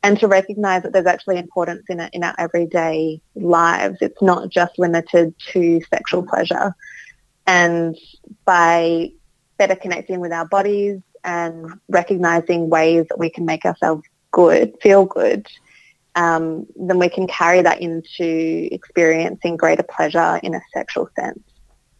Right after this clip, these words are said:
Um, because if we have a better understanding of ourselves and what our body wants and needs and how it responds to different things,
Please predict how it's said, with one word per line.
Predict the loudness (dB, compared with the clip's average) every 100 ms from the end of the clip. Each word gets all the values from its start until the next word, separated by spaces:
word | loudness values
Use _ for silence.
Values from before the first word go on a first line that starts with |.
| _ _ _ _
Um, | -4 0 0 -2 -4 -6 -2
because | 2 2
if | 6
we | 6 4
have | 2 2
a |
better | 4 2
understanding | 0 -6 -10 -10 -10 -12 -14 -10
of | -10 -10
ourselves | -12 0 4 6 4 2 -4 -8
and | -6 -6 -6
what | -4 -2
our | -2
body | -2 -4 -2 -4 -6 -2
wants | 2 2 0 -2
and | -2
needs | 2 4 2 0
and | -8
how | -2 -2
it | -2
responds | -10 -2 -2 -2 -6
to |
different | -4 -4 -4 -2
things, | 2 4 4 2